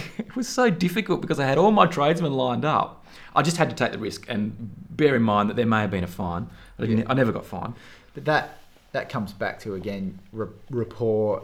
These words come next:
Speaker 2: and relationships. If you're a, a bastard,
Speaker 1: Mm.
Speaker 2: you, that council guy would never have helped you out.
Speaker 1: No, exactly. I, I, everything he came up with,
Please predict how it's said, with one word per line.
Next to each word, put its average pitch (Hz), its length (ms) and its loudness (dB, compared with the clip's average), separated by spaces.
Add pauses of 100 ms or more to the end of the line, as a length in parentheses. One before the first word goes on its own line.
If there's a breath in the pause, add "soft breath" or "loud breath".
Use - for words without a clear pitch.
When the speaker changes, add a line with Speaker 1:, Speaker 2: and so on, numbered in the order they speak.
(100)
Speaker 2:
and 98 220 -8
relationships. 95 760 -6
If - 160 -12
you're 123 300 -2
a, 85 40 -8 (280)
a - 60 -12
bastard, 101 520 -10
Speaker 1:
Mm. 104 260 2 (420)
Speaker 2:
you, 131 300 -12
that - 180 -6
council 110 380 -8
guy 87 180 -8
would 92 220 -10
never 95 220 -8
have - 80 -18
helped - 220 -10
you 98 120 -12
out. - 340 -12 (140)
Speaker 1:
No, 139 220 6 (100)
exactly. 127 380 -2
I, 156 340 6
I, 147 80 2 (480)
everything 165 400 6
he 117 160 2
came 101 300 2
up 104 160 4
with, 90 120 -4